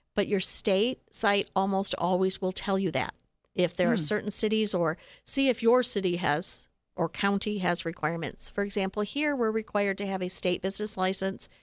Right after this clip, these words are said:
Speaker 1: and a county business license. I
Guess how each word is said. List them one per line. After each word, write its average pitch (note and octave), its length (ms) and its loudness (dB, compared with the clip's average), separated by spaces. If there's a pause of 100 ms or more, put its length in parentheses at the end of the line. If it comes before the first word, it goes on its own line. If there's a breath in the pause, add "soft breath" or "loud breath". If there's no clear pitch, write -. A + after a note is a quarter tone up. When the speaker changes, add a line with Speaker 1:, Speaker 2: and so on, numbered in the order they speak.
(260)
Speaker 1:
and G#3+ 160 0
a B3 60 0
county B3+ 360 -2
business D#3 380 -2
license. - 600 -6 (880)
I F#3+ 360 2